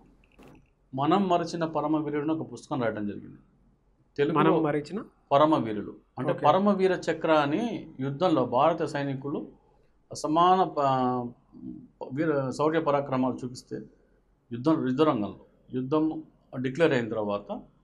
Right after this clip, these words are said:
Speaker 1: చూపిస్తే దాంట్లో వచ్చే అత్యున్నత పథకం పేరు పరమవీర చక్ర. ఇప్పటి వరకు ఇరవై ఒక్క మందికి వచ్చింది. అది మన దక్షిణ భారతదేశంలో దాదాపు ఎవరికీ వాళ్ళ పేర్లు తెలియవు. తెలుగులో దాని మీద సాహిత్యం లేదు.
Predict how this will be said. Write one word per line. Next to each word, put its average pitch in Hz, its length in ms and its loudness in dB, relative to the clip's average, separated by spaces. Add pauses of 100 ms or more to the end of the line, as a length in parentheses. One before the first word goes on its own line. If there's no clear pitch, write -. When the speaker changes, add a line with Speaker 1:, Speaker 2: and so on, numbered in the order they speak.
(460)
Speaker 1:
చూపిస్తే 156 340 -6
దాంట్లో 143 340 -4
వచ్చే 170 300 -6
అత్యున్నత 185 500 -6
పథకం 143 440 -8
పేరు 139 180 -4
పరమవీర 139 680 -2
చక్ర. - 380 -12 (1000)
ఇప్పటి 156 220 -4
వరకు 156 320 -2
ఇరవై 139 320 0
ఒక్క 135 160 -8
మందికి 127 320 -4
వచ్చింది. 104 300 -14 (200)
అది 104 100 -18 (1160)
మన 143 460 -6 (100)
దక్షిణ 175 280 -6
భారతదేశంలో 156 1040 0 (800)
దాదాపు 165 400 0
ఎవరికీ 190 840 -2
వాళ్ళ 139 180 -2
పేర్లు 160 340 -2
తెలియవు. 104 300 -4 (600)
తెలుగులో 175 460 0
దాని 139 260 -2
మీద 156 120 0
సాహిత్యం 147 520 -4
లేదు. 107 200 -4